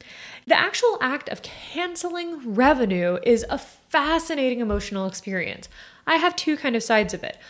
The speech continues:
On one side, I am very much a bridge burner. I'm like, "Yes, fantastic, let it be done." And I know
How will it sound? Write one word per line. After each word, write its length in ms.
On 140
one 160
side, 340
I 120
am 200
very 160
much 180
a 60
bridge 300
burner. 360
I'm 140
like, 200
"Yes, 360
fantastic, 800
let 260
it 80
be 120
done." 340
And 140
I 100
know 480